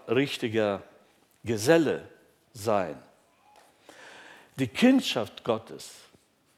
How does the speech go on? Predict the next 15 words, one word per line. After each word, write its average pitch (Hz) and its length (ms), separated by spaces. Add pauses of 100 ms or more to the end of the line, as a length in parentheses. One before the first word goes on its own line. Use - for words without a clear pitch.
(360)
die 120 80
Gotteskindschaft, 120 960 (120)
ist - 200
die 160 80
Voraussetzung 143 1080
dafür, 190 580 (460)
dass 131 320
du 156 200
das 127 300
Richtige 151 580
bist 151 360 (140)
in 135 260
allen 202 340
deinen 151 460
Aspekten 127 680